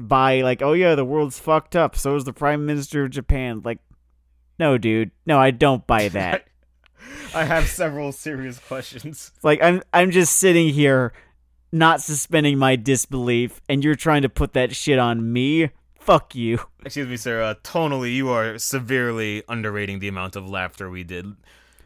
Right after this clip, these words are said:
Speaker 2: Like, that scene
Speaker 1: <laughs>
Speaker 2: brought joy and light and warmth to my heart in a time where I needed it.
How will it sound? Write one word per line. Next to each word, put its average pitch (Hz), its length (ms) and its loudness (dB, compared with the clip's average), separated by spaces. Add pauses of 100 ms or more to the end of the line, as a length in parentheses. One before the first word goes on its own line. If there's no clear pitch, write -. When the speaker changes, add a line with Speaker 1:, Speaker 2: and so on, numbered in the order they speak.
Speaker 2:
Like, 120 180 -6
that 135 200 0
scene 139 460 2 (100)
Speaker 1:
<laughs> - 140 -2
Speaker 2:
brought 117 400 -2
joy 120 760 0
and 101 260 -8
light 107 380 -4 (300)
and 113 180 -8
warmth 110 680 -8 (520)
to - 180 -6
my 120 140 -4
heart 104 400 -4 (440)
in 127 120 -4
a 123 40 -2
time 110 540 -6 (160)
where 110 160 -6
I 107 120 -2
needed 98 280 -8
it. 92 180 -10